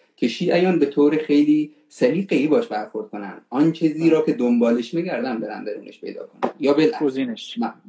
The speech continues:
Speaker 1: دقیقاً گزینشی باشه، سلکتیو باشه، یا متنی باشه که مثلاً اهل، اهل تسنن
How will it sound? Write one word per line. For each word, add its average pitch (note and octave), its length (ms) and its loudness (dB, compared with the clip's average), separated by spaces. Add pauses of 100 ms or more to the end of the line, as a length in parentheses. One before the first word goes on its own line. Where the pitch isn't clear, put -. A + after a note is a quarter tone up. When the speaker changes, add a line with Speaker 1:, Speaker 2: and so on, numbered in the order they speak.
Speaker 1:
دقیقاً A#2+ 460 -4
گزینشی C#3+ 460 -2
باشه، - 200 -8
سلکتیو C3+ 500 -4
باشه، F#2+ 320 -14 (340)
یا C3+ 160 2
متنی F#3 380 0
باشه A3 320 -2
که G#3+ 80 -4
مثلاً F3+ 300 -6
اهل، C#3+ 320 -6 (140)
اهل C3 260 -4
تسنن D#3 440 -2